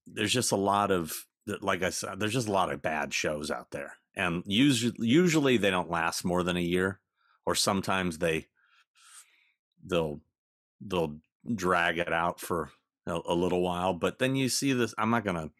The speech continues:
I don't wanna call out any specific guests, but you, you can see the quality of the show by the guest list. I mean, you'll see the same suspects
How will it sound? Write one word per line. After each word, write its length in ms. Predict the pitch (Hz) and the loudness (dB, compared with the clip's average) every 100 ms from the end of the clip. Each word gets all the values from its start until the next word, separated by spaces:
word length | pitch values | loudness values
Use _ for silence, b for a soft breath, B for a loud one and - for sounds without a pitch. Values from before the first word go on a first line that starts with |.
| B B B B | B B B B
I 60 | 87 | -2
don't 100 | 85 | 0
wanna 140 | 76 | -2
call 300 | - 87 82 | 0 2 2
out 200 | 80 80 | 2 0
any 160 | 80 78 | -2 -4
specific 640 | - - - 90 80 78 | -6 -4 -4 -4 -8 -6
guests, 460 | 87 85 - - - | -2 0 -2 -6 -6
but 180 | 95 | -6
you, 260 | 87 98 104 - | 0 2 0 0
you 160 | 117 | -4
can 220 | - 117 | 2 2
see 320 | 92 - 123 104 | 2 2 2 2
the 120 | 90 | -2
quality 460 | - 95 87 87 | 0 2 4 2
of 100 | 85 | 0
the 80 | 76 | -2
show 280 | - 87 80 | -2 0 0
by 160 | 76 71 | -2 -2
the 100 | 73 | -2
guest 320 | 73 - - | -4 -4 -4
list. 360 | 73 - - - b b b b | -6 -6 -8 -14 b b b b
I 60 | 87 | -2
mean, 260 | 85 78 B B B | -2 -4 B B B
you'll 140 | 92 92 | -2 0
see 200 | - 110 | 2 0
the 120 | 90 | 0
same 520 | - - 101 90 87 | -2 0 0 0 0
suspects 840 | - 90 80 - 78 71 - - | 0 0 -2 -2 -2 -2 0 0